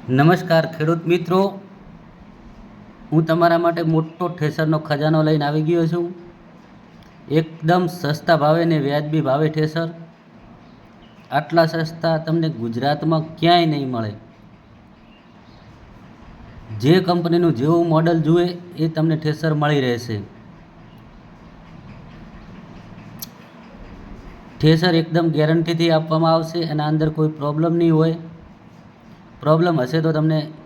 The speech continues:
જાણ કરીને જ આપશે. એકદમ સારી કન્ડિશનમાં વ્યવસ્થિત થ્રેશર તમને મળી રહેશે.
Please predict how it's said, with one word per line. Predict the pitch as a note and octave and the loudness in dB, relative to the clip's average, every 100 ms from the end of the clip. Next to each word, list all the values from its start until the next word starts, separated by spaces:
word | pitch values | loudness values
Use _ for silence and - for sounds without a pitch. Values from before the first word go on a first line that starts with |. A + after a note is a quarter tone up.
| - - C3 | -20 -16 -4
જાણ | C3+ D3+ D#3 | 0 2 2
કરીને | D3+ D#3 D3+ | 2 0 0
જ | C#3 | 0
આપશે. | C3 - G#2+ G2+ - - - - - - - - - - - - - - - - - - - - - - - - - - - - - - - - - - - - - - - - - - - - - - | -2 -4 -12 -12 -16 -20 -20 -20 -20 -20 -20 -20 -20 -20 -20 -20 -20 -20 -20 -20 -20 -20 -20 -20 -20 -20 -20 -20 -20 -20 -18 -20 -20 -20 -20 -20 -20 -20 -20 -20 -20 -20 -20 -20 -20 -20 -20 -20 -18 0
એકદમ | D#3+ E3+ D#3 F3+ E3+ | 2 2 2 2 2
સારી | - D#3+ E3 | 2 2 4
કન્ડિશનમાં | E3 E3 E3 D#3+ E3 D#3+ D3 | 2 2 2 2 2 0 0
વ્યવસ્થિત | C3+ D#3 E3 F3 E3 - - - - | -2 -2 -2 -2 -4 -8 -18 -20 -10
થ્રેશર | - D#3+ D#3 D#3 A2+ - - - - - - - - - - - - - - - - - - - - - - - - - | 2 2 2 -2 -4 -8 -20 -20 -20 -20 -20 -20 -20 -20 -20 -20 -20 -20 -20 -20 -20 -20 -20 -20 -20 -20 -20 -20 -12 0
તમને | D3+ D#3+ | 4 6
મળી | C#3 C#3 D3+ | 4 4 2
રહેશે. | D3+ D3+ D3+ | 0 -2 -4